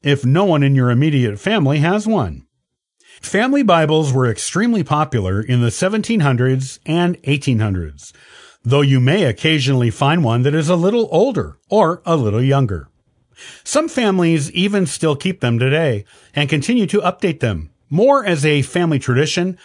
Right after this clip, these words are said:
than as a method of permanent record keeping as it used to be. A family Bible is a standard Christian Bible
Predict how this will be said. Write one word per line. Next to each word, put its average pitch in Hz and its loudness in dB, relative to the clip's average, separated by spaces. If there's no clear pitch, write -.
than 156 2
as 135 0
a 135 2
method 143 0
of 110 -2
permanent 123 0
record 123 -2
keeping 139 -4
as 139 -2
it 147 0
used 220 -2
to 101 -2
be. 80 -14
A 123 0
family 226 2
Bible 123 0
is 120 -2
a 131 0
standard 196 -4
Christian 123 -4
Bible 101 -2